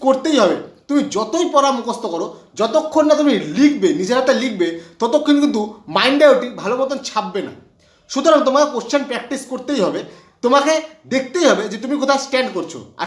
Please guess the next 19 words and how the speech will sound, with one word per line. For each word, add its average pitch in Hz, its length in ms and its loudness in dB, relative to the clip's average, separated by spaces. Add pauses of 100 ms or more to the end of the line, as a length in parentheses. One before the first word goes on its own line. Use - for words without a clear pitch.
টপার্সরা 240 460 0 (120)
এটা 208 160 -2
করে। 254 300 0 (240)
তোমাকে 311 220 6 (160)
অনেক 302 300 -2
প্রশ্ন 285 260 -4
প্র্যাকটিস 233 320 -6
করতে 185 220 -6
হবে। 175 200 -2 (460)
এইবার 294 460 4
প্রশ্ন 254 280 -6
তো 294 120 -8
প্র্যাকটিস 262 380 -8
করলে, 196 260 -6 (520)
এবার 247 200 2
তুমি 285 200 0
দেখো 220 440 -2
যে 214 120 -6
তোমার 254 220 -2